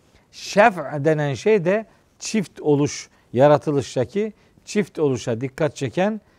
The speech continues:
Fecr suresi üçüncü ayetteki bir kullanımdır şef' kelimesi. Bu kelimenin çift anlamında başka kullanım örnekleri de var. Sadece ona bakarak,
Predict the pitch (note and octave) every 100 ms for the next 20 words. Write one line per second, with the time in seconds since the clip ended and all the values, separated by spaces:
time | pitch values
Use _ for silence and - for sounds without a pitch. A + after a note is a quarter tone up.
0 | _ - F3 D#3 C#3 - C3 A2+ - D3
1 | - C#3 B2 A2+ A2 F#2+ A#2 - G3+ G#3+
2 | _ _ _ - F#3+ G#3 - D#3 C#3+ C#3
3 | E3+ E3+ D#3+ G#3+ - _ _ _ - -
4 | F3 - B2+ C3 - A#2 A2 G2 - E2+
5 | - _ _ - - - D#3+ G3 A#3 A#3+
6 | A#3 A3+ A3 G3 _ _ - A#3+ G3 -
7 | F3 E3 D3+ D3 F#3 A#3 - G3+ - F3
8 | D#3+ D3+ D3 D3 C3+ - C3 A#2+ B2 F3
9 | A#3 - _ _ - G3+ E3+ D3 C#3+ D#3
10 | D#3 D#3 F3 E3 F#3+ G3+